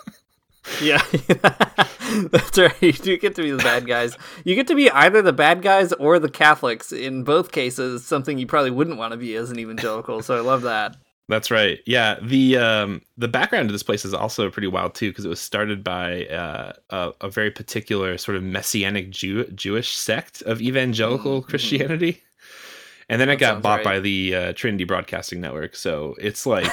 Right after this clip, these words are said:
Speaker 1: <laughs>
Speaker 2: you know,
Speaker 1: Perfect.
Speaker 2: sa-, saturated in complicated theologies. Um, okay, so Roman soldier training was number one. Number two, this <laughs> one is, is something. Uh, this is the Trin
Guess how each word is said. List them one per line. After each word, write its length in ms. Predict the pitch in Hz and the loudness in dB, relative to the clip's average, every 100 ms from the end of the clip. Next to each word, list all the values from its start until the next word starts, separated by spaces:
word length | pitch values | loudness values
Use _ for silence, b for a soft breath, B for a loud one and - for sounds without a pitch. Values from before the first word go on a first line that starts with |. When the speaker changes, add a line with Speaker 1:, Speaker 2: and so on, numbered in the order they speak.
| 196 | 0
Speaker 1:
<laughs> 160 | - 139 | 0 -2
Speaker 2:
you 100 | 110 | 2
know, 140 | 165 | 2
Speaker 1:
Perfect. 280 | 90 - - | 4 0 -2
Speaker 2:
sa-, 460 | - - 139 - 185 | -2 0 -2 -4 -8
saturated 800 | 170 131 117 - 160 156 165 160 | 0 2 2 4 4 4 2 0
in 300 | 117 113 107 | -2 -2 -2
complicated 800 | - 110 107 107 101 92 95 87 | 0 -2 0 -2 -2 0 -2 -2
theologies. 760 | 92 85 87 85 67 69 - - B B B B B | -6 -4 -8 -10 -12 -14 -16 -18 B B B B B
Um, 220 | 127 131 156 | 2 4 4
okay, 220 | 190 156 | 4 4
so 180 | - 120 | 4 4
Roman 280 | 143 202 | 6 4
soldier 220 | 180 160 151 | 4 2 2
training 200 | 151 139 | 0 2
was 100 | 127 | 0
number 180 | 123 | 0
one. 280 | 120 95 90 | 0 0 0
Number 220 | 113 156 | 0 0
two, 300 | - 123 95 | 0 2 0
this 180 | 95 - | 0 -2
<laughs> 100 | - | 4
one 180 | 262 240 - | 6 6 2
is, 460 | 139 135 117 - - | 2 2 -2 -8 -4
is 140 | 110 | -2
something. 440 | - 110 95 85 90 b b b b b 110 | 0 0 -2 -10 -12 b b b b b -2
Uh, 300 | 107 101 98 | 2 2 0
this 180 | 113 120 | -2 -2
is 140 | 110 | 0
the 260 | 110 98 - - | 0 -2 -4 -10
Trin 520 | - - 151 175 196 | -6 0 2 2 -2